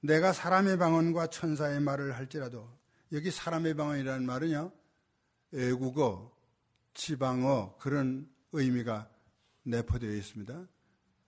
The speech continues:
아무리 영어, 불어, 독일어, 헬라어, 히브리어를 많이 해도, 우리 신학생 때부터 시작해서 이 목회자들이 되면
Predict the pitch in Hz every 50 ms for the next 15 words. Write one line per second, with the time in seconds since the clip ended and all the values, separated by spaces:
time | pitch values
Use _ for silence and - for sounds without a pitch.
0 | _ _ - 165 156 143 139 139 151 160 170 165 151 143 135 139 147 147 123 127
1 | 123 123 127 131 127 - 131 123 113 120 110 117 120 113 110 - - _ _ _
2 | _ - 165 160 147 139 135 139 139 135 - - 196 170 151 139 135 123 117 127
3 | 139 147 147 - _ _ _ _ - 123 107 113 120 120 117 107 117 113 117 110
4 | 110 117 - _ _ _ _ _ _ _ _ 190 185 - - 202 202 165 147 -
5 | 180 160 151 139 143 156 139 135 135 - 151 135 - - 160 139 - 143 139 131
6 | 185 180 143 - - - _ _ _ _ - 165 170 160 143 120 - 143 143 139
7 | 127 139 139 139 127 135 139 175 190 175 127 104 -